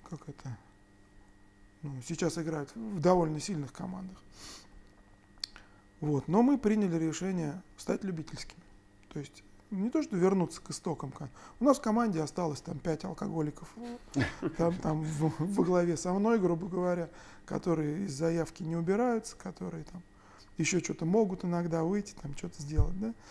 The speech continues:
Speaker 1: Но, э, как-, какие-то традиции остаются, да. Но, м, именно мне кажется, что любительская лига должна быть любительской лигой.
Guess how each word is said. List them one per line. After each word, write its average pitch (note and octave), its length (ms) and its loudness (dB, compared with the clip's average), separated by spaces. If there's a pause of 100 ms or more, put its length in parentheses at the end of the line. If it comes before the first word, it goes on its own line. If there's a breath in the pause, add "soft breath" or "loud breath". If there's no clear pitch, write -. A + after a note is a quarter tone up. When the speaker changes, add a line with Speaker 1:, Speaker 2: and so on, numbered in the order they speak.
(580 loud breath)
Speaker 1:
Но, G#3 460 0
э, A3 300 -6
как-, - 140 -8
какие-то F#3 380 -2
традиции F#3+ 500 0
остаются, - 600 -8
да. F3+ 180 -4
Но, G#3 320 -2
м, A3 800 -8 (220)
именно F#3+ 600 2 (1700 soft breath)
мне F#3+ 320 2
кажется, F3+ 420 -2
что D#3+ 340 -2
любительская F3+ 580 0
лига F3 200 0
должна D#3 360 0
быть D#3 180 -10
любительской F3 580 -4
лигой. F3+ 200 -6